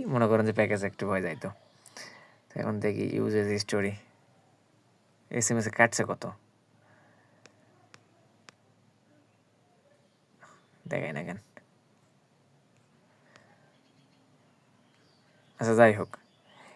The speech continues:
এভাবে আপনারা রিফান্ড করতে পারেন। তবে হ্যাঁ, এই রিচার্জ করার পরে যে রিফান্ড করলেন, পাঁচ দশ মিনিটের ভিতরে আর রিচার্জ করবেন না এই সিমে।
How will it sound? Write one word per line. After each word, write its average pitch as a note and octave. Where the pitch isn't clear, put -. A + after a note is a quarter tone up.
এভাবে B2+
আপনারা A#2+
রিফান্ড A#2
করতে F#2+
পারেন। G2
তবে D3
হ্যাঁ, B2
এই B2
রিচার্জ D3
করার C#3
পরে C3+
যে C3
রিফান্ড B2+
করলেন, A#2
পাঁচ C3+
দশ D3
মিনিটের D3
ভিতরে C#3
আর B2+
রিচার্জ A2+
করবেন G2+
না F#2
এই F#2+
সিমে। F2